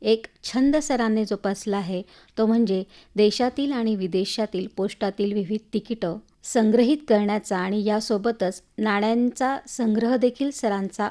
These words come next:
अफाट असा आहे. आणि हा जो प्रवास आहे सरांचा, हा अत-, रोमांचकारी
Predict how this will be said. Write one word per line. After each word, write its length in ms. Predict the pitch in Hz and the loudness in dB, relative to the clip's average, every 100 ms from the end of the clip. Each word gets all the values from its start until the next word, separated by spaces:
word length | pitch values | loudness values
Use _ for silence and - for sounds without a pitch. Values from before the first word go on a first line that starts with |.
| - | -4
अफाट 400 | 185 - 233 233 | -6 -4 -4 -4
असा 220 | 220 202 | -6 -6
आहे. 260 | 180 190 214 _ - | -6 -6 -10 _ 0
आणि 300 | 262 320 302 - | 2 2 -2 -10
हा 240 | - 277 294 | -4 0 0
जो 120 | 339 | 0
प्रवास 480 | 339 254 240 254 254 | 0 0 0 -2 -4
आहे 220 | 214 233 | -4 -4
सरांचा, 500 | 226 208 196 196 196 | -4 -6 -6 -6 -8
हा 160 | 180 | -6
अत-, 240 | 226 220 247 | -6 -6 -2
रोमांचकारी 840 | 247 247 285 320 339 277 226 196 | 0 4 4 2 -2 0 0 0